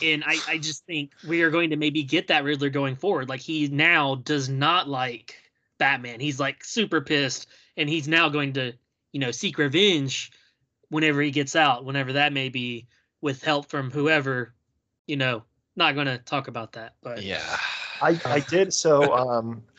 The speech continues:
Speaker 3: I'm not a, I'll talk about it. Uh, I'm not,
Speaker 2: <laughs>
Speaker 3: I'm not, like, super fond of the Joker being, like, this thing, but I kinda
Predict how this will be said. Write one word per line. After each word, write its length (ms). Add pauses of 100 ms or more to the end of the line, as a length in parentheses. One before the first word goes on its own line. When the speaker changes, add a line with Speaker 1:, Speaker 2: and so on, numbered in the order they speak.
(140)
Speaker 3:
I'm 160
not 200
a, 140 (440)
I'll 140
talk 160
about 180
it. 100
Uh, 420
I'm 340
not, 280 (160)
Speaker 2:
<laughs> 840
Speaker 3:
I'm 100
not, 160
like, 120
super 460
fond 360
of 100
the 80
Joker 340
being, 300
like, 220
this 180
thing, 360
but 200
I 80
kinda 680